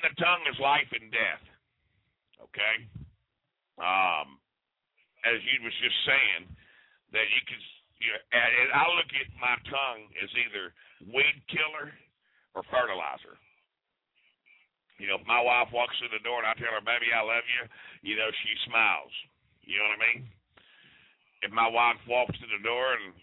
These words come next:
you know, uh, I was to tell her I didn't do laundry and I didn't cook and, I, you know, whatever, you know, she would be unhappy. You know what I mean? So what I would like to do is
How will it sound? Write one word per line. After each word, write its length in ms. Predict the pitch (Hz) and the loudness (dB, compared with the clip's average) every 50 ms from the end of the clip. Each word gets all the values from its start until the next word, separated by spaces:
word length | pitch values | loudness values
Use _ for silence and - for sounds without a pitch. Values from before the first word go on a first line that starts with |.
| - _ | -18 _
you 160 | - 101 98 | -6 -4 -2
know, 320 | 92 90 95 104 104 101 95 _ _ _ _ _ _ _ _ _ - 90 | -2 -2 -2 -4 -6 -12 -20 _ _ _ _ _ _ _ _ _ 0 2
uh, 400 | 92 92 92 87 82 80 76 71 67 62 60 73 95 | 2 4 2 2 0 -2 -4 -6 -8 -6 -2 0 0
I 80 | 101 | 0
was 80 | 107 104 - | 0 -2 -4
to 80 | - 98 101 104 | -6 -8 -2 0
tell 160 | 110 110 110 | 2 2 4
her 160 | 113 107 101 | 4 4 4
I 80 | 107 107 | 4 4
didn't 240 | 110 113 113 113 | 2 2 0 0
do 160 | 110 110 110 104 | -2 -2 0 2
laundry 480 | 104 101 113 120 120 107 113 120 123 | 2 2 2 2 0 -4 -4 -2 0
and 80 | 110 101 | 2 2
I 80 | 101 | 2
didn't 240 | 104 110 110 104 98 | 2 2 0 -2 -4
cook 400 | - - 117 120 127 131 120 - | -6 -2 2 2 2 2 2 -2
and, 160 | - 90 90 | -6 -4 -2
I, 80 | 104 104 | 0 0
you 80 | 98 95 | 0 0
know, 80 | 90 | 2
whatever, 560 | 101 107 110 113 120 123 127 135 131 107 - - - - - - - - | 2 2 4 4 4 2 2 0 -4 -4 -6 -12 -18 -20 -20 -20 -12 -6
you 160 | - 104 107 | -2 0 2
know, 160 | 104 104 104 - - | 2 0 0 -4 -6
she 80 | 117 117 113 | -6 -6 -8
would 160 | 110 104 98 | -8 -10 -10
be 80 | 113 117 | -8 -6
unhappy. 640 | 117 123 135 127 113 98 87 76 - - 64 - - - - - - _ - - - | -2 -2 -2 -2 0 -2 -4 -4 -4 -8 -16 -16 -18 -20 -20 -20 -20 _ -20 -12 -6
You 160 | 80 90 92 | -2 -2 -2
know 80 | 92 | 0
what 80 | 92 98 | 2 2
I 80 | 104 120 | 2 0
mean? 160 | 131 117 - _ _ _ - - - - - - - - - - - - _ _ _ _ _ _ _ _ _ _ _ - - - - | -2 -8 -18 _ _ _ -20 -20 -20 -20 -20 -20 -20 -20 -20 -20 -20 -20 _ _ _ _ _ _ _ _ _ _ _ -12 -4 0 2
So 40 | 139 135 131 135 - - 143 | 2 2 2 -2 -6 -6 -2
what 160 | 139 131 123 | 2 2 4
I 80 | 131 156 170 | 4 4 4
would 80 | 170 156 | 4 4
like 240 | 147 143 143 127 | 4 4 2 0
to 80 | 117 123 | -4 -8
do 200 | 120 123 131 143 143 131 | -4 -2 0 0 0 0
is 80 | 117 | -2